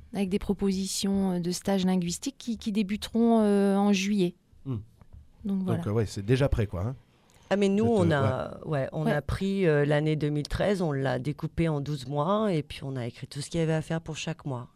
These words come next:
Speaker 3: Et
Speaker 1: Voilà.
Speaker 3: voilà. Donc on a encore le contenu pédagogique aussi à ficeler, enfin,
Speaker 1: Des tests de positionnement.
Speaker 3: ouais, ouais.
Speaker 2: Alors comment s'inscrira-t-on ? Est-ce qu'il faut, comment est-ce que, est-ce que déjà il y a un certain nombre de, vous avez déjà été,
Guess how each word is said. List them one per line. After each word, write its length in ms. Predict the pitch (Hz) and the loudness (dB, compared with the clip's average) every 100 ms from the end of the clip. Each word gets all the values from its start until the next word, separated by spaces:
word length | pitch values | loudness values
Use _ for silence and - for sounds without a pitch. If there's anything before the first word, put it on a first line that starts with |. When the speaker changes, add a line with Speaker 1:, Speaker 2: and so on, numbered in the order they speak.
| - | -6
Speaker 3:
Et 40 | 196 | -4
Speaker 1:
Voilà. 220 | 185 165 - | -2 -6 -10
Speaker 3:
voilà. 220 | 123 117 - _ - - _ _ - | -10 -10 -12 _ -20 -20 _ _ -16
Donc 180 | 135 143 | -10 -4
on 60 | |
a 20 | 143 | -4
encore 220 | 135 151 | 0 0
le 100 | 139 | 0
contenu 320 | - - 147 | -2 -6 -4
pédagogique 720 | 147 139 139 151 151 185 214 | -2 -2 -2 -2 -2 -4 -2
aussi 480 | 190 - - 202 208 | -4 -4 -4 -2 0
à 80 | 160 | -2
ficeler, 720 | - - - 170 196 214 196 | -6 -12 -4 0 2 2 2
enfin, 420 | 151 - 127 123 - | -2 -6 -10 -12 -12
Speaker 1:
Des 100 | 190 | -8
tests 240 | 196 208 185 | -2 0 2
de 60 | |
positionnement. 1080 | 185 202 185 175 190 175 165 180 196 208 220 226 | 2 2 0 0 0 2 4 4 2 2 0 -2
Speaker 3:
ouais, 200 | 156 143 - | -6 -8 -8
ouais. 160 | 139 - _ _ _ _ - - - | -12 -12 _ _ _ _ -20 -14 0
Speaker 2:
Alors 160 | 120 | 0
comment 200 | 117 135 | 4 2
s'inscrira-t-on ? 880 | 123 127 113 - 113 113 127 143 156 | 2 -2 -4 -2 0 0 0 -2 -2
Est-ce 140 | 135 | -2
qu'il 100 | - | -6
faut, 840 | 107 117 113 110 104 104 104 104 101 | -4 2 4 4 4 2 0 -2 -2
comment 240 | - 120 | 0 0
est-ce 120 | 123 - | 0 2
que, 240 | 131 120 | 2 2
est-ce 120 | 110 - | 0 0
que 120 | 139 | 0
déjà 440 | 120 120 117 139 | 2 0 2 0
il 60 | 135 | 2
y 60 | |
a 260 | 110 117 113 | 2 2 2
un 60 | 107 | 0
certain 280 | - - | -4 -4
nombre 380 | 123 123 110 110 | -2 0 4 4
de, 140 | 104 107 | 6 4
vous 260 | 101 101 | 4 2
avez 140 | 107 104 | 0 0
déjà 200 | 104 113 | -2 -2
été, 300 | 110 113 | -2 -2